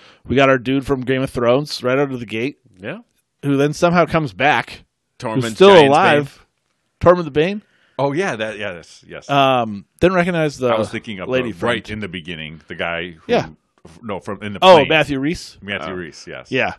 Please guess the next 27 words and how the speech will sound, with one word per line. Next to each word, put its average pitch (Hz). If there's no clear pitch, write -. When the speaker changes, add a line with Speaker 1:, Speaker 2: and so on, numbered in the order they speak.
Speaker 1:
Well, 151
Speaker 3:
Yeah. 170
Speaker 1:
this 165
is 160
quite 196
a, 180
an 147
episode 151
of 135
The 131
Americans. 113
Speaker 3:
<laughs> 151
Speaker 1:
You 143
Speaker 2:
You're -
Speaker 1:
have, 147
Speaker 2:
right. 143
Speaker 1:
uh, 131
Speaker 3:
That's 131
what 165
I 165
thought, 165
'cause -
I'm 107
like, 104
I 104
knew 120
a -